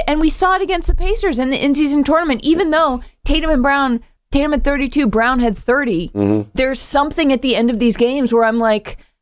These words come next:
Speaker 1: "What, is it coaching? Is it what, like"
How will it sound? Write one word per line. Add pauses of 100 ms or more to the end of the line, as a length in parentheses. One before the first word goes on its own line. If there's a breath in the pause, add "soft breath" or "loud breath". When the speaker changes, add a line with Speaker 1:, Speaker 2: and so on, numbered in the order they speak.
(560)
Speaker 1:
"What, (340)
is
it
coaching? (200)
Is
it
what,
like"